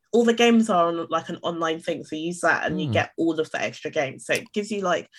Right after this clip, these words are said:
Speaker 1: the games that come with the thing, and they're like, "Oh, unlock more." But if you don't have, if you don't have it, you don't have anything good. Like, it's just the awful stuff.
Speaker 2: Hmm.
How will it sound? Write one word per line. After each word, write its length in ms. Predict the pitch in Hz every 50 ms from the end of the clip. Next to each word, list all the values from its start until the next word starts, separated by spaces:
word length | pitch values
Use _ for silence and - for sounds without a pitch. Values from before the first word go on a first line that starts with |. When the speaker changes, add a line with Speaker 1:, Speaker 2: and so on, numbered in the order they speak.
| - - - _ _ _ -
Speaker 1:
the 80 | 170
games 400 | 165 - 170 170 165 165 160 -
that 160 | - 135 -
come 240 | - - 175 147 151
with 160 | 156 151 151
the 100 | - 151
thing, 240 | 147 - 165 156 147 143
and 100 | 143 147
they're 80 | 143
like, 220 | 147 143 139 135 _ _ -
"Oh, 320 | - 254 277 254 185 143 - -
unlock 440 | 170 170 170 185 196 - - -
more." 380 | - 185 196 180 - - - - _ - - - - -
But 140 | - - -
if 160 | 202 214 -
you 100 | 220 208 190
don't 320 | 180 - 202 208 214 214 _ - 226 -
have, 280 | 214 196 196 196 196 - _ _ _ _ -
if 180 | 180 180 - -
you 140 | 180 185
don't 380 | 180 196 190 190 185 143 - -
have 200 | 180 185 190 180
it, 180 | 156 107 - -
you 180 | 107 147 156 165
don't 240 | 175 165 151 -
have 200 | 175 165 160 143
anything 520 | 151 151 147 156 160 - - 139 143 147 147
good. 340 | - 143 139 147 180 226 - _ _ - - - - -
Like, 220 | - 160 160 - -
it's 200 | 151 147 - -
just 200 | - 170 160 -
the 80 | 139 131
awful 380 | - 165 165 170 - - 147
stuff. 520 | - - - - - - 90 90 - - - _ - - -
Speaker 2:
Hmm. 300 | 95 98 95 95 95